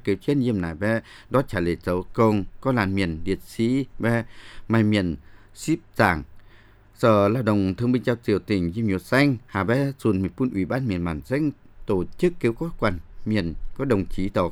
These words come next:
con Diêm Nải Bé mình tháo màng cấu, biếu tháo hứng chế quần, biếu mình Pun như cái quá làn mài công cách mạng, ma Việt Nam, anh hùng Cha Bé, Diêm Nhớ Trung tâm, Sỏ Dùng, Bành Miền,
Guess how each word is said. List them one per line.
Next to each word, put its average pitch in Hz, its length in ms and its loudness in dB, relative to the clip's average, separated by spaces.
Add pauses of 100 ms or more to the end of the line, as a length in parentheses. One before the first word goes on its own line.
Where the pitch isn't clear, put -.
(100)
con 107 300 2
Diêm 107 140 0
Nải 87 140 -4
Bé 104 160 -2
mình 98 260 0
tháo 85 160 -6
màng 95 340 -4 (100)
cấu, 92 280 -2
biếu 98 280 -2
tháo 92 300 -2
hứng 95 180 -2
chế 104 220 -6
quần, 90 240 0 (120)
biếu 92 180 0
mình 101 120 -2
Pun 117 200 -2
như 117 160 -2
cái 101 100 -6
quá 139 180 -4
làn 90 200 -2
mài 82 140 -4
công 104 220 -4
cách 131 160 -2
mạng, 90 260 0 (380)
ma 123 200 2
Việt 92 240 -2
Nam, 117 220 2 (180)
anh 123 160 -2
hùng 92 280 0
Cha 110 180 0
Bé, 117 220 0 (400)
Diêm 120 180 4
Nhớ 98 260 4
Trung 117 180 2
tâm, 107 280 2 (1300)
Sỏ 98 160 4 (100)
Dùng, 98 300 4 (160)
Bành 95 220 2
Miền, 90 280 0